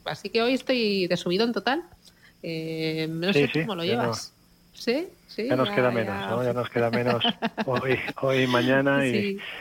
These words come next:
Speaker 2: mañana
Speaker 1: sí.
Speaker 2: es importante además también, ¿no?
Speaker 1: <laughs>
Speaker 2: Para las bolsas.
Speaker 1: Sí, sí, bueno, eh, ya, ya iremos viendo, ¿no? Eh, yo creo que ca-, cada día es importante, no podemos bajar la guardia porque nos perdemos algo.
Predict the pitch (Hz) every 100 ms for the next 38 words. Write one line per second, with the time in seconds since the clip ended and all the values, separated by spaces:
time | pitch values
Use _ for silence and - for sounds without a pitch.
0 | - - - 117 127 131 131 123 127 139
1 | 127 127 123 123 113 120 123 123 120 139
2 | 220 113 113 113 113 110 104 107 95 -
3 | - - _ - 170 175 170 - - -
4 | 214 196 180 185 165 156 175 165 160 160
5 | 165 185 - 190 202 196 202 180 180 175
6 | 160 165 196 185 190 196 214 214 226 220
7 | 202 196 226 220 233 233 247 220 208 202
8 | 202 196 196 196 220 220 214 214 208 208
9 | 208 226 254 277 330 - - - - 359
10 | 285 - 202 - 185 180 175 175 175 170
11 | 170 165 170 180 - 185 190 190 - 170
12 | 160 160